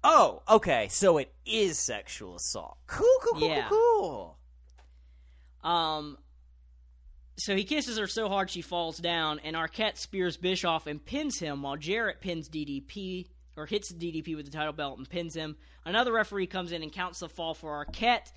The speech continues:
Speaker 2: giving him the title, and did you notice that immediately the crowd starts throwing trash into the ring?
Speaker 1: <laughs> I didn't notice
Speaker 2: Um,
Speaker 1: that, but, like, yeah, good move.
Speaker 2: Yeah,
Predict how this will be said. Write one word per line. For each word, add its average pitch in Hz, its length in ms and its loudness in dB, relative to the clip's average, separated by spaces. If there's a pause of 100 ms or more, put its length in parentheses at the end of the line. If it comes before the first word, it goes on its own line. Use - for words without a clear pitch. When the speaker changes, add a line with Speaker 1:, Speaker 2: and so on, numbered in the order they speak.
(360)
Speaker 2:
giving 294 320 -4
him 277 180 -2
the 233 80 -4
title, 214 500 -2
and 196 140 -2
did 208 200 -4
you 202 100 2
notice 233 760 -2 (400)
that 185 240 -2
immediately 202 840 2
the 170 140 -6
crowd 170 720 2 (220)
starts - 440 -6
throwing 170 480 -2
trash 147 480 0
into 123 180 -10
the 113 120 -14
ring? 98 360 -16
Speaker 1:
<laughs> - 60 -12
I 262 1500 10 (1700)
didn't 202 340 -2
notice 185 320 6
Speaker 2:
Um, - 60 -8
Speaker 1:
that, 147 280 4
but, 147 220 0 (260)
like, 147 320 4
yeah, 165 260 4
good 143 240 0
move. 131 360 -2 (500)
Speaker 2:
Yeah, 214 220 4